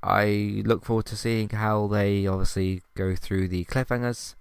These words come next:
next season and what their answers are for certain things, how long the show can last.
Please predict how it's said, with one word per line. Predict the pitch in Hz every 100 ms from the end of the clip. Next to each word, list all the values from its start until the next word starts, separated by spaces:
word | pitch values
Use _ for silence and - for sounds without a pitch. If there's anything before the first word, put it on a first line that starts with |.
| -
next | 113 -
season | 123 117 113 110
and | 90 92
what | 95
their | - 98
answers | 98 98 - 101
are | 98
for | -
certain | - 101 95 98
things, | 101 101 101 - - - - - -
how | 110 110
long | 107 107
the |
show | 101 107
can | 104 98 98
last. | 104 104 -